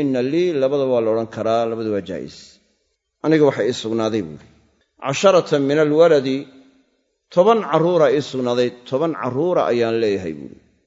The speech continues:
"Ma qabbaltu minhum axadan, mid ka mida weligay ma dhunkan," buu yidhi. Ya, weligay mid ka mida ma dhunkan.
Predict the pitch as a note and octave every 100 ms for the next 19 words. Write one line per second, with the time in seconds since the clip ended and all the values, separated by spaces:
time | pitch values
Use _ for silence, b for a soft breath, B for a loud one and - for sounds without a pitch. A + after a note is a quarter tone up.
0 | _ _ _ _ - A#2+ F#3 G3+ E3+ C#3+
1 | D#3+ D#3 C#3+ C#3+ D3 C3+ C3+ C#3 D3 D#3+
2 | B2+ - - _ _ _ _ _ _ -
3 | A3+ B3+ - B3+ C#4 A#3 G3 F#3+ F#3+ D#3+
4 | D3 B2+ B2 G#2+ F2+ - _ _ _ _
5 | _ _ - B2+ B2+ E2 - - _ _
6 | - G3+ E3 C3+ B2 A#2 F#2+ E2+ D#2 -
7 | -